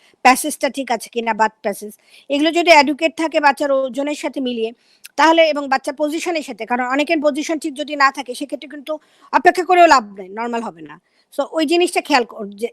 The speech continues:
দেখতে হবে। অবশ্যই উনি যে ডক্টরের তত্ত্বাবধানে আছেন, ওনার কাছে যেয়ে ওনাকে আগে এই পেলভিক অ্যাসেসমেন্টটা করতে হবে যে ওনার নরমাল হওয়ার সম্ভাবনা আছে কিনা। আসলে ঘরে বসে সেটা উনি করতে পারবেন না, যেহেতু ওনার ডেট পার হয়ে গিয়েছে।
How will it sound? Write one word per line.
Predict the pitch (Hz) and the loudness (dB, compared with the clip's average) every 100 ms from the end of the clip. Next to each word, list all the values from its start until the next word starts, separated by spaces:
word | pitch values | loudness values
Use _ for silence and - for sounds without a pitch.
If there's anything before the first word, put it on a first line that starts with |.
| 202 | -4
দেখতে | 240 - 226 | -4 0 0
হবে। | 208 | 4
অবশ্যই | 214 254 269 359 | 4 4 4 4
উনি | 320 330 | 4 4
যে | 311 | 4
ডক্টরের | 302 285 - 311 302 | 4 2 0 2 0
তত্ত্বাবধানে | 254 269 302 302 285 311 | 0 -4 -2 -6 -6 -6
আছেন, | 294 294 330 | -6 -8 -14
ওনার | 262 262 269 | -10 -8 -4
কাছে | 294 - 302 | -4 -6 -8
যেয়ে | 269 | -8
ওনাকে | 294 254 247 | -6 -4 -6
আগে | 240 | -6
এই | 262 254 269 _ | -6 -8 -12 _
পেলভিক | 294 285 320 | -2 0 2
অ্যাসেসমেন্টটা | 285 254 294 - 277 233 | 0 -2 -6 -8 -6 -6
করতে | 226 190 - | -8 -8 -6
হবে | 208 165 _ - - - | -8 -8 _ -20 -20 -4
যে | 247 | 2
ওনার | 269 311 | 4 6
নরমাল | 320 247 269 | 6 2 2
হওয়ার | 320 311 | 2 2
সম্ভাবনা | 269 247 262 226 | 0 -2 0 -2
আছে | 208 202 | -2 -6
কিনা। | 208 | -6
আসলে | 220 320 | -2 0
ঘরে | 277 302 320 | 4 6 6
বসে | 330 330 | 4 -2
সেটা | 311 269 | -6 -4
উনি | 240 | -6
করতে | 220 196 180 | -6 -10 -8
পারবেন | 160 156 160 | -10 -12 -16
না, | 151 _ _ _ _ - _ _ - | -20 _ _ _ _ -20 _ _ 2
যেহেতু | 302 339 | 4 6
ওনার | 311 262 | 4 4
ডেট | 247 - | 2 2
পার | 202 | -2
হয়ে | 202 185 | 0 -6
গিয়েছে। | 175 160 - | -8 -16 -18